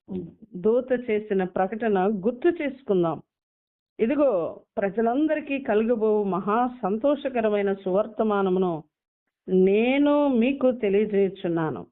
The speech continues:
దావీదు పట్టణమందు నేడు రక్షకుడు మీ కొరకు పుట్టియున్నాడు." లూకా సువార్త రెండవ అధ్యాయము పది, పదకొండు వచనాలు.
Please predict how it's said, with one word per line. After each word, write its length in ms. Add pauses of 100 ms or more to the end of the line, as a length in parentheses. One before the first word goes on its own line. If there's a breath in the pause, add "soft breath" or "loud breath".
(140)
దావీదు 540
పట్టణమందు 960 (420)
నేడు 720
రక్షకుడు 560
మీ 160
కొరకు 340
పుట్టియున్నాడు." 920 (320)
లూకా 380
సువార్త 800 (500 soft breath)
రెండవ 400
అధ్యాయము 800
పది, 260
పదకొండు 500
వచనాలు. 600